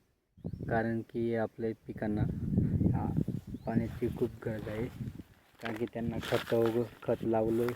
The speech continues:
लागवड केलं गेलेलं आहे मित्रांनो. परंतु झाड पाहू शकता तुम्ही, सोया-, सोयाबीनचं झाड आहे मित्रांनो.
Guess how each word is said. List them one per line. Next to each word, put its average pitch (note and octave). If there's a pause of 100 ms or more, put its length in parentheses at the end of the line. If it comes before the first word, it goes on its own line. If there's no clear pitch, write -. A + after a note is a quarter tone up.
(280)
लागवड A2+
केलं A#2
गेलेलं A2+
आहे A2+
मित्रांनो. G#2+ (920)
परंतु A2+ (680)
झाड G#2+
पाहू A2+
शकता A#2
तुम्ही, A2 (760)
सोया-, A2+
सोयाबीनचं G#2+
झाड G#2
आहे G2+
मित्रांनो. G2+